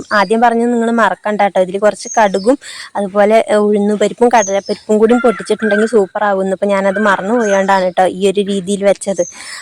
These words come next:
അപ്പം ഇങ്ങനെയൊക്കെ വെക്കാത്തവരുണ്ടെങ്കിൽ ഒന്ന് ട്രൈ ചെയ്ത് നോക്കുക. ഇഷ്ടാവും, കുട്ടികൾക്കായാലും വലിയവർക്കായാലും ഒക്കെ ഇഷ്ടാവും ട്ടോ. ഞാൻ ഇവിടെ സ്ഥിരമായിട്ട് ഇങ്ങനെ തന്നെയാണ് ചെയ്യാറ്. അപ്പം അതേ അതിൻ്റെ ഇടയിൽ ഭൂരിയും കൂടി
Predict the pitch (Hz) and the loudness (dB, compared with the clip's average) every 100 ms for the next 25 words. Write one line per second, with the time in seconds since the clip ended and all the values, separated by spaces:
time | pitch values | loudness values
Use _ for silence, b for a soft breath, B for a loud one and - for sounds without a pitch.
0 | B 226 254 247 254 285 277 - 254 262 | B -2 2 4 2 2 0 0 -2 2
1 | 269 285 269 285 302 294 285 254 254 262 | 2 2 2 2 2 2 2 2 0 0
2 | 269 262 226 - 254 - - 220 208 220 | 0 2 0 -2 -8 -6 -4 -2 0 -2
3 | 214 202 202 196 220 208 214 247 226 220 | -2 0 0 2 0 2 2 0 2 2
4 | 214 226 214 220 - 226 - 196 190 190 | 0 0 0 0 -2 -6 -6 -6 -4 -2
5 | 185 196 247 262 - 233 208 214 233 208 | -2 -2 -2 -4 -6 -2 -2 0 0 0
6 | 190 196 202 196 190 196 185 180 190 202 | 0 0 0 0 -2 -2 0 0 -2 -6
7 | 190 190 202 180 185 190 185 208 196 202 | -8 -6 -6 -4 -2 -2 -2 -4 -4 -4
8 | 208 247 233 214 214 | -2 0 0 0 0